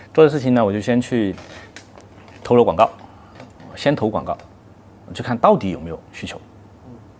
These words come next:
啊，因为，因为高端眼镜的这个东西，我当时最开始的认知是，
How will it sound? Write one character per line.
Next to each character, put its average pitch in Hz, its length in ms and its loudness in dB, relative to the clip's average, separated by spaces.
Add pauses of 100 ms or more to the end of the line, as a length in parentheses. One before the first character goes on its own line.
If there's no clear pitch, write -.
(340)
啊， 90 240 -8 (400)
因 202 120 4
为， 214 240 4
因 190 80 2
为 208 100 4
高 196 160 4
端 208 240 4
眼 98 180 2
镜 120 220 0
的 92 220 0
这 104 160 -2
个 90 180 0
东 107 240 -2
西， 110 160 -6
我 87 180 0
当 165 240 2
时 - 220 -10
最 156 140 2
开 151 200 2
始 - 240 -6
的 90 140 -4
认 110 180 0
知 98 160 -6
是， 90 280 -8